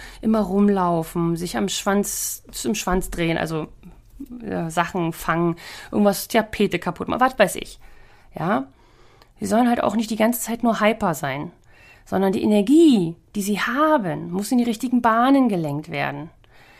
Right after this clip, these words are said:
Junge Hunde sollte man auf keinen Fall pushen, ja, die, die, man weiß ja nicht, was noch kommt, ja. Also wenn man jetzt zum Beispiel einen Hund hat, mit dem man, äh, sagen wir, man hat sich jetzt einen Arbeitshund geholt und der ist dann jetzt noch nicht so schnell,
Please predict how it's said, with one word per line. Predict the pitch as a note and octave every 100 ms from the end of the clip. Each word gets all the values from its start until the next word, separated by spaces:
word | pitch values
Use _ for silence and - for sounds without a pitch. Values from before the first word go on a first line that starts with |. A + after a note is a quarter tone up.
| -
Junge | A3 C#4 C#4+
Hunde | C4+ D4
sollte | A3+ A3+ A#3+
man | A#3
auf | A3+ A3
keinen | A3+ C4+ C#4
Fall | B3+ A#3+
pushen, | A3+ D4 E4+ G#3
ja, | F3 G3
die, | A3
die, | G#3+ G#3 A3+
man | G#3+ G#3
weiß | A#3 A#3+
ja |
nicht, | A3+ C4
was | - G#3+
noch | G#3 -
kommt, | - F4 F3+ - - _
ja. | - A3 D4 - - - - - _
Also | - F#3
wenn | G#3+
man | A3
jetzt | A3 G#3+
zum | A3
Beispiel | A3 - -
einen | G3+
Hund | G#3+
hat, | G#3+ B3 -
mit | A3+ A3+
dem | G#3+
man, | G#3+ G#3
äh, | G#3+ F#3+ G3 - G#3+ - -
sagen | G#3+
wir, |
man | G#3 G3+
hat | G#3 A3
sich |
jetzt | G#3+ -
einen | -
Arbeitshund | G#3 G#3+ G3+
geholt | - G3+ C4 D#4 D4+
und | A3 G#3 - - - - -
der | -
ist | A#3
dann | A#3
jetzt | A3 -
noch | G#3+ A3+
nicht | A3 A#3+ B3 -
so | A3+ G#3
schnell, | - D4+ C4+ A#3 E4